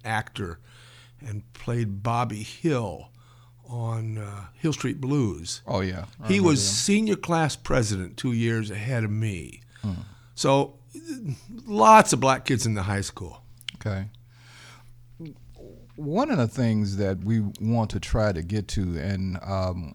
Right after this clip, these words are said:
Speaker 2: I'm, I'm, I'm kind of, um, looking at this, this subject off an article in Forbes, uh, that was written by, uh, Miss Donna Brownlee. She wrote a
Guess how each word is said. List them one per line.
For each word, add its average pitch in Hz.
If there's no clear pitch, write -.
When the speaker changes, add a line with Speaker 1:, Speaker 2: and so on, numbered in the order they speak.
Speaker 2:
I'm, 123
I'm, 123
I'm 120
kind 131
of, 98
um, 90
looking 107
at 90
this, -
this 101
subject 95
off 104
an 95
article 101
in 101
Forbes, 101
uh, 85
that 67
was 80
written 92
by, 98
uh, 95
Miss 95
Donna 95
Brownlee. 90
She -
wrote 101
a 87